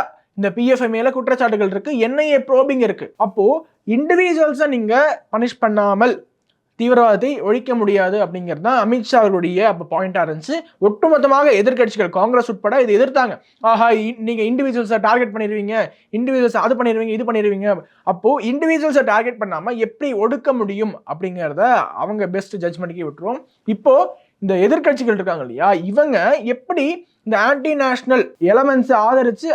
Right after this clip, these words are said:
அவங்க ஹார்பர் பண்றாங்கன்னா, உதாரணத்துக்கு ஒரு முக்கியமான நபரை சொல்றேன், கண்ணையா குமார் அப்படிங்கிற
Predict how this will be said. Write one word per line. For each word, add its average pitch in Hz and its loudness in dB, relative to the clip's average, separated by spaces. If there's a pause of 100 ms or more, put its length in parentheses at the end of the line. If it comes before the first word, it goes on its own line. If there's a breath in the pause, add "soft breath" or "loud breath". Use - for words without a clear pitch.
(140)
அவங்க 202 2 (100)
ஹார்பர் 262 2
பண்றாங்கன்னா, 160 -6 (200)
உதாரணத்துக்கு 226 -4
ஒரு 202 0 (240)
முக்கியமான 240 -2
நபரை 170 -10
சொல்றேன், 160 -4 (340 soft breath)
கண்ணையா 302 4
குமார் 196 0 (120)
அப்படிங்கிற 190 -4